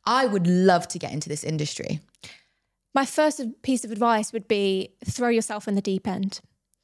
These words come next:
Speaker 2: because that's what I did and that's how I've learned. And,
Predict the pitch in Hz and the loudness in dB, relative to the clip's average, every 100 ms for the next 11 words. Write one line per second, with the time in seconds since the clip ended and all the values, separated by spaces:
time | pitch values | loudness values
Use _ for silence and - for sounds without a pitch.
0 | _ _ _ - 240 - 220 214 208 - | _ _ _ -2 -2 0 0 0 -2 -8
1 | _ - 240 - - - - 233 226 247 | _ -2 -2 -2 -14 -14 -2 0 2 2
2 | 247 294 311 294 233 226 - - 220 214 | 0 -2 -2 0 0 0 -2 -4 0 0
3 | 220 214 202 196 196 220 202 202 196 | 0 0 2 0 -4 -4 0 0 -2